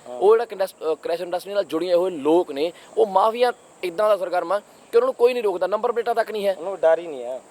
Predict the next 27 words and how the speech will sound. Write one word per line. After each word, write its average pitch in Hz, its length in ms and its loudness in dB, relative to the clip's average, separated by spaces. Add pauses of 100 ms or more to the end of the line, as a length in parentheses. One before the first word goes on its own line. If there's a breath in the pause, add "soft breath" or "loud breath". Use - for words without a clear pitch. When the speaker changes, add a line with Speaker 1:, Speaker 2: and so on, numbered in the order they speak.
Speaker 2:
ਨਾ 180 260 4
ਜੀ, 156 100 -4
Speaker 1:
ਬਿਲਕੁਲ 220 200 2
Speaker 2:
ਨੰਬਰ 202 160 4
Speaker 1:
ਜੀ। 156 60 -8
Speaker 2:
ਪਲੇਟਾਂ 254 220 -4
ਤੱਕ 208 200 -6
ਨਹੀਂ 175 120 -10
ਹੈ 160 40 -2
Speaker 1:
ਤਾਂ 147 60 0
Speaker 2:
ਉਹਨਾਂ 147 160 0
ਦੀਆਂ। 202 120 -6
Speaker 1:
ਬਿਲਕੁਲ 233 220 -2
ਜੀ, 233 100 -12
ਸਾਡਾ 196 340 4
ਵੀ 226 120 -2
ਮਕਸਦ 190 380 -4
ਇਹ 196 100 2
ਸੀ, 208 340 -6
ਅ, 151 140 4
ਡਾਕੂਮੈਂਟਰੀ 175 560 0
ਜਿੱਥੇ 165 240 -8
ਇਹਨਾਂ 170 140 -2
ਦੀ 170 100 -2
ਆ 139 100 8
ਰਹੀ 151 160 0
ਹੈ 202 80 6